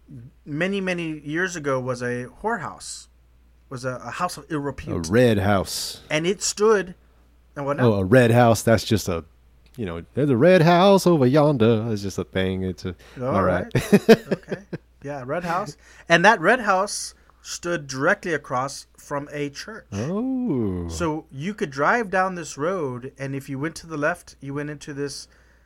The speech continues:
Speaker 1: house of ill repute, and if you went to the right, you went into church.
Speaker 2: Oh, yeah, you get two
Speaker 1: So
Speaker 2: paths, and they both lead to heaven.
Speaker 1: Yes. And there were apparently murders, and the house is haunted. And this is a real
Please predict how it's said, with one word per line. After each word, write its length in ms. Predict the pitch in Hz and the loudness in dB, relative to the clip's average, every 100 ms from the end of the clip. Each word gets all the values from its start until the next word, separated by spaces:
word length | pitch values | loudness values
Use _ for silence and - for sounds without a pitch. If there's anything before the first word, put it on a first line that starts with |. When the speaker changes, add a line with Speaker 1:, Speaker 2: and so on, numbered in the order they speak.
| _ _ _ - | _ _ _ -16
Speaker 1:
house 360 | - 139 151 | -2 -2 -2
of 120 | 143 131 | -6 -4
ill 80 | 143 | -4
repute, 500 | 135 - 135 185 160 | -6 -8 -12 -10 -10
and 100 | 135 | -8
if 80 | |
you 80 | 139 | -6
went 100 | 143 | -8
to 140 | - 147 | -8 -8
the 120 | 135 | -6
right, 260 | 127 143 175 | -4 -4 -4
you 120 | 135 | -10
went 140 | 135 143 | -10 -12
into 180 | 143 | -14
church. 260 | 139 190 95 | -12 -8 -4
Speaker 2:
Oh, 380 | 101 113 120 123 | 0 2 4 4
yeah, 140 | 120 120 | 6 6
you 180 | 113 110 | 4 0
get 160 | 95 | -2
two 200 | - 151 160 | 4 6 8
Speaker 1:
So 40 | 147 | 8
Speaker 2:
paths, 380 | 156 160 147 | 8 8 6
and 100 | 117 | 4
they 60 | 104 | 2
both 340 | 87 131 147 | 6 8 8
lead 260 | 117 143 151 | 6 2 4
to 100 | 165 | 0
heaven. 480 | 107 98 90 85 85 _ | 0 0 0 -2 -8 _
Speaker 1:
Yes. 500 | 135 165 - - - _ | -12 -12 -12 -16 -20 _
And 260 | 147 151 151 | -2 0 2
there 100 | 156 | 4
were 140 | 165 | 4
apparently 420 | 160 151 147 160 | 2 -2 -4 -4
murders, 560 | 143 123 123 127 127 127 | -4 -4 -2 -2 -4 -6
and 100 | 131 | -8
the 40 | 127 | -4
house 240 | 139 135 | -4 -6
is 120 | 151 | -10
haunted. 400 | 123 123 123 131 | -10 -10 -10 -12
And 80 | 139 | -8
this 80 | 180 | -8
is 120 | 208 | -4
a 60 | 190 | -4
real 380 | 175 175 147 | 0 0 0